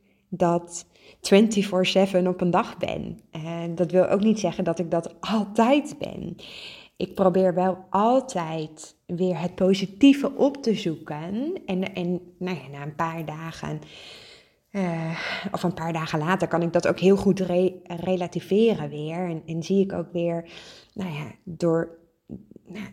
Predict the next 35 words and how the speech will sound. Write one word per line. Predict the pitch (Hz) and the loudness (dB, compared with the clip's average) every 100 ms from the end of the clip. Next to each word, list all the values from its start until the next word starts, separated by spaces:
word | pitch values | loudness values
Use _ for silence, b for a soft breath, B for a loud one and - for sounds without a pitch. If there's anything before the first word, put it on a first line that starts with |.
| - | -16
door | - 170 180 | -6 2 4
dit | 170 196 | 4 2
proces, | 190 185 185 190 190 180 | 2 0 4 6 6 4
door | - 175 165 | -2 -4 -2
deze | 165 185 196 | 2 2 2
gevoelens, | 175 - 185 180 180 175 | -4 -2 0 2 0 -2
door | 165 | -2
deze | 165 175 180 | 2 2 0
gedachten | 185 170 170 - 185 | -2 -2 -2 -4 -4
ook | - 196 | 0 0
weer | 185 170 170 | 0 -2 -2
in | 175 190 175 170 - | 0 2 2 -2 -8
dat | - - | -14 -14
ik | - | -6
weer | 196 | -2
een | 190 | -2
stapje | - - - | -2 -2 -2
verder | 175 214 220 | 2 4 4
ben | 151 | 0
gekomen. | 139 165 - 135 160 | -6 -8 -8 -8 -2
En | |
dat | 180 214 | 2 4
is | 269 | 4
dan | 170 151 | 4 0
het | 156 | 0
positieve | 175 175 180 233 349 226 | 4 4 4 6 6 6
wat | 160 160 | 4 2
ik | 160 | -6
eruit | 143 - 139 | -8 -10 -14
kan | - 147 | -8 -8
halen. | 127 131 - 135 - | -10 -16 -16 -18 -4
Maar | 185 185 170 | 4 4 6
op | |
dat | 196 285 | 4 4
moment, | 240 165 151 156 247 - | 4 0 0 -2 -2 -6